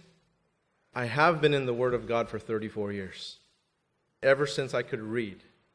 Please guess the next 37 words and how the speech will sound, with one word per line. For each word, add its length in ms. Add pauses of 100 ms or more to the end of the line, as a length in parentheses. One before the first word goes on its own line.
(480)
My 80
mom 240
disciplined 520
me 100
to 80
read 260
at 160
least 240
one 280
chapter 360
of 140
the 80
Bible 500 (320)
every 320
night 360
before 260
I 20
went 220
to 80
bed. 220 (1200)
And 460
during 200
my 120
summer 300
vacations, 800
I 120
was 180
disciplined 640
to 80
transcribe 1120 (180)
by 200
hand 400 (360)
ten 420
pages 520
of 100
the 100
Bible 520